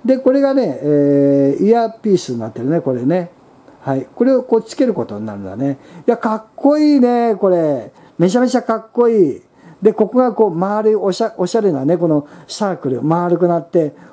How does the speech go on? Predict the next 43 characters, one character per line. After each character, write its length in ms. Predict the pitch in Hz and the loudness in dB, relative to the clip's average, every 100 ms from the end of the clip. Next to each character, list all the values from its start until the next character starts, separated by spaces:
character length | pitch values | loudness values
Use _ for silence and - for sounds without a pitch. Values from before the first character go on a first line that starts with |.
| - | -6
こ 160 | - 208 | -2 0
こ 140 | 269 | 2
を 40 | 269 | 2
開 180 | 254 | 2
け 80 | 247 | 0
る 100 | 262 | 2
と、 100 | 196 | 4
お 540 | 180 247 277 294 302 294 | 4 4 4 4 2 2
ー 1500 | - 262 302 311 285 320 - 302 - 294 311 302 320 302 - _ _ _ _ _ - - 330 311 277 - | 0 0 -2 -2 -4 -4 -2 -2 -4 -6 -2 -2 -2 -4 -4 _ _ _ _ _ -18 -4 -2 0 -2 0
<laughs> 0 | |
お 280 | 240 247 247 | 2 2 0
ー、 40 | |
な 80 | 240 | 0
ん 40 | |
か 120 | 202 214 | 0 0
蛇 200 | 269 240 | 0 0
が 120 | 190 | 0
と 100 | 175 | 2
ぐ 120 | 202 | 2
ろ 100 | 208 | 2
巻 160 | 170 165 | 0 -2
い 40 | |
て 60 | 160 | -2
る 80 | |
み 120 | 165 160 | -2 0
た 120 | 147 | 0
い 120 | 139 | 0
ね。 200 | 165 170 | 0 0
な 100 | 165 | 0
ん 20 | |
か 100 | 156 | -4
ス 160 | - 214 | -6 -4
ネ 120 | 294 | -2
ー 40 | 208 | 0
ク 100 | 147 | -2
だ 120 | 139 | -2
ね、 80 | 143 | 0
こ 120 | 139 | 0
れ 120 | 135 | 0
ね。 340 | 156 190 190 180 | 2 2 0 -4
ほ 180 | 131 | -8
ん 80 | 139 | -6
と。 340 | 156 143 139 | 0 0 0